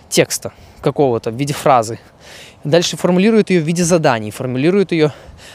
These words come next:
для, со-, он ищет сотрудников, которые будут заниматься, там, дирек-, совет директоров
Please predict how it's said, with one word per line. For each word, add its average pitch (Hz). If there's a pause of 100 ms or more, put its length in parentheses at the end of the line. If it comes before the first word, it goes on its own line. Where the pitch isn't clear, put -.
(100)
для, 156
со-, 170
он 170
ищет 214
сотрудников, 160 (340)
которые 147
будут 139
заниматься, 127
там, 127
дирек-, 139
совет 147
директоров 143